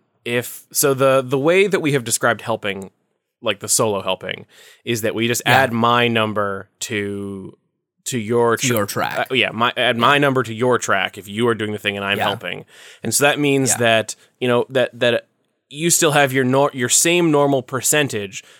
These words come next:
Speaker 1: but there is now an additional one in ten chance that I do something to help.
Speaker 2: Yeah.
Speaker 1: It's not a huge percentage. Um,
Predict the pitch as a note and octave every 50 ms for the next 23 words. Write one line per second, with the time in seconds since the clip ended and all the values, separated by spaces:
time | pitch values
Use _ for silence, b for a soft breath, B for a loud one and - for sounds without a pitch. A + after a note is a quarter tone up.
0 | B - A#2+ G#2 A#2+ A2+ A2+ G#2 A#2 A#2+ A#2 A#2 A2+ A2+ A2+ A2 G#2+ C3+ C#3 -
1 | - C3+ B2+ B2 A#2 A#2 A#2+ A#2+ A2+ A2+ A2 A#2+ A#2+ A#2+ A#2+ A2 - A2+ G#2+ G#2+
2 | G#2+ G2+ - - G#2+ F#2+ G2 G#2+ G#2+ G#2+ G2+ G#2 G2+ G2+ A2 A2 - G#2+ G2+ G2+
3 | G2+ G2+ G2 F#2+ - F#2 - - - _ _ _ _ _ b b b b b b
4 | b b b b b _ _ _ - A2+ G2 E2+ - B2+ - G#3 A3+ A#3 F#3 B2+
5 | - - - B2+ B2 B2 B2+ B2+ B2 - - D#3+ D#3 - E3+ F3 F3+ F#3+ G3 G3
6 | - - - _ _ _ _ - A#2 A2+ A2+ A2 G#2 G#2 G#2 G#2 G2+ G#2 G#2 G#2
7 | A2